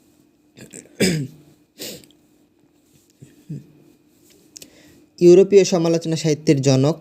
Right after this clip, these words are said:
জন ড্রাইডেন। মহৎ সাহিত্য বলতে লুঙ্গিনাস বুঝিয়েছেন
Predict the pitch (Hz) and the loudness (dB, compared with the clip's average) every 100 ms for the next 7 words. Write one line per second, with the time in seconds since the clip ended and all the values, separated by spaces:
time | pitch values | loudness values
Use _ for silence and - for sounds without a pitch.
0 | 143 120 131 139 131 127 117 110 95 - | -6 -2 -2 0 -2 -2 0 -4 -6 -14
1 | _ _ _ _ _ 139 156 175 170 147 | _ _ _ _ _ -2 -2 -2 -2 -2
2 | 156 147 151 143 160 127 131 139 143 123 | 0 2 2 2 0 2 2 0 0 -2
3 | 123 117 135 127 - 147 | -4 0 0 0 -2 -6